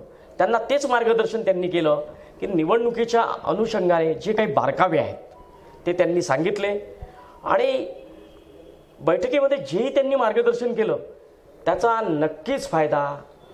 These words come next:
आम्हा सर्व महाराष्ट्र सैनिकांना या येणाऱ्या निवडणुकीमध्ये होणार आहे. राहिलं नागपूरची गोष्ट, नागपूरच्या बाबतीत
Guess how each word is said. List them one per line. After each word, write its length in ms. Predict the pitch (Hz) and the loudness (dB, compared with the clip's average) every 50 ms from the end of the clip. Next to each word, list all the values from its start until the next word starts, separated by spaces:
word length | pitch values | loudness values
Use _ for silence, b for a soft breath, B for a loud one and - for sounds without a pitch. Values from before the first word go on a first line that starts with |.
| - - - - - - | -20 -20 -20 -20 -12 -4
आम्हा 380 | - 131 147 156 160 170 175 170 | -2 0 0 2 2 2 0 0
सर्व 400 | 170 - - - 180 202 220 220 | -2 -4 -4 -4 0 0 2 2
महाराष्ट्र 460 | 202 170 156 156 156 156 156 - 160 | 2 0 0 0 -2 -4 -4 -6 -8
सैनिकांना 760 | 147 - 143 135 139 135 131 127 127 127 127 127 127 123 127 127 - B B B B B B - | -8 -6 -8 -8 -4 -2 -2 -2 -2 -2 -2 -2 -4 -4 -6 -10 -14 B B B B B B -2
या 100 | 139 156 | 0 2
येणाऱ्या 380 | 170 160 147 143 143 143 - 135 | 2 2 2 2 2 2 2 0
निवडणुकीमध्ये 640 | 113 117 123 131 135 135 - 151 156 147 147 170 | -2 -4 -4 -6 -6 -4 -4 -2 -2 0 0 0
होणार 260 | 160 180 190 175 143 | 2 2 2 0 0
आहे. 100 | - - - B B B B B B - - | -4 -8 -12 B B B B B B 0 2
राहिलं 280 | 170 170 180 190 208 | 4 4 4 2 2
नागपूरची 420 | - 202 196 - - 226 - - 226 | 2 2 2 0 -2 -4 -2 -2 0
गोष्ट, 300 | 196 226 220 - - 226 226 226 - - - - B B B B B B B B | 0 0 0 0 0 0 0 0 -4 -10 -16 -20 B B B B B B B B
नागपूरच्या 560 | - 151 165 - - 220 226 - 247 240 240 | 0 0 0 0 -2 -2 0 2 2 2 2
बाबतीत 640 | - - - - - - 147 151 - - 233 240 | 2 0 -6 -12 0 2 2 2 2 0 -2 -2